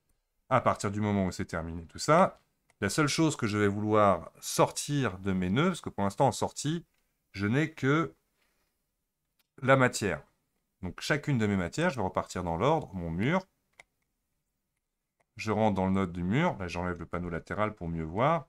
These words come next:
Et je vais juste rajouter ici mon masque, que je vais mettre en color, output. Et dans mon node,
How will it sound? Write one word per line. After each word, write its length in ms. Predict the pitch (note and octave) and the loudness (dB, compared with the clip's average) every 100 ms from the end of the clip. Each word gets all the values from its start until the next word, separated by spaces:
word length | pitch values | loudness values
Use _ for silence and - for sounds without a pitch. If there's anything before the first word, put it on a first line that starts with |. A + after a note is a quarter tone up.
| _ _ _ _ _ - | _ _ _ _ _ -8
Et 60 | |
je 60 | F#2 | -4
vais 80 | G2+ | -2
juste 240 | D3 - | -2 -2
rajouter 480 | - C3 A#2 - G#2 | 2 2 0 -2 -2
ici 400 | F#2 - C3 D#3+ D#3 _ _ _ _ | -2 -4 -6 -6 -8 _ _ _ _
mon 120 | A#2+ | -4
masque, 520 | A2 E2 - - - _ - | -2 -2 -4 -16 -18 _ -10
que 80 | F#2 | -6
je 80 | F#2+ | -2
vais 80 | |
mettre 200 | F#2 - | -2 -2
en 60 | E2+ | -6
color, 580 | - E2+ E2 A#2+ D#3 - _ _ _ _ _ _ - | -6 -4 0 0 0 -4 _ _ _ _ _ _ -2
output. 600 | B2+ C3 - F#2 - - _ _ _ _ _ _ _ _ _ _ _ | 0 0 -4 -10 -10 -20 _ _ _ _ _ _ _ _ _ _ _
Et 140 | C#3 D3 | 0 4
dans 140 | B2 | 4
mon 160 | G#2 F#2+ | 4 4
node, 340 | C#3 E3 F2+ | 2 2 -2